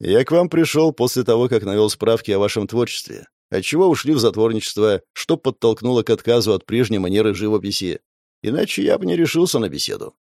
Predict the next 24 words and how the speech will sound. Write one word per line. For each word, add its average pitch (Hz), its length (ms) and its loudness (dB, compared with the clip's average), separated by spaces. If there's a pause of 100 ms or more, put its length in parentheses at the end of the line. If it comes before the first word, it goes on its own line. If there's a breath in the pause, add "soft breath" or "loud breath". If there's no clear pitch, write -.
(220)
Потому 143 340 4
что 180 240 2
формально 135 720 4
вы 117 220 2
относитесь 147 600 0
к - 40 -14
числу 127 440 -2
врагов 120 440 2
Горенкова, 104 600 -4 (240)
то 120 100 0
есть 110 280 -2
наших 143 400 0
врагов». 60 460 -14 (680)
«А 104 200 4
чего 123 340 0
ж - 100 -2
ты 139 100 2
тогда 127 320 2
не 127 140 2
спрашиваешь 123 580 0
про 113 140 0
Русанова?» — 58 640 -4 (160)
подумал 69 340 -2
я. 58 280 -12